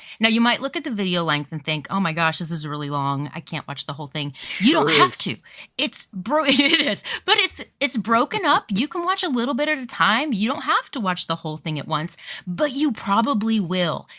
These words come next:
Speaker 1: 'cause honestly, it goes by quickly, and it's just, it's very interesting. Um, and if you enjoyed it, you might also enjoy Bill's book, Rom. You can buy it on Amazon.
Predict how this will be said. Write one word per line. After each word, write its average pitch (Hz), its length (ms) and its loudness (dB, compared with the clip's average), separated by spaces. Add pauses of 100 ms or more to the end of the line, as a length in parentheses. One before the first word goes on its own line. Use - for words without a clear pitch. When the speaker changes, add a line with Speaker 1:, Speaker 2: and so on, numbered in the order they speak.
(160)
Speaker 1:
'cause 262 200 0
honestly, 220 580 2
it 202 180 -6
goes 190 300 -2
by 165 160 0
quickly, 208 680 -4
and 185 120 0
it's 185 160 -4
just, - 360 -6
it's - 180 -12 (180)
very 151 260 -2
interesting. 139 600 -8 (280)
Um, 170 240 -2
and 214 100 6
if 233 140 0
you 254 100 -2
enjoyed 240 400 2
it, 196 220 0 (120)
you 202 200 -2
might 202 240 2
also 202 340 -2
enjoy 175 580 -4 (560)
Bill's 202 300 -4
book, 196 400 -6 (220)
Rom. 170 540 -2 (240)
You 190 120 -4
can 220 140 2
buy 196 160 0
it 208 120 -4
on 151 160 -6
Amazon. 175 580 -4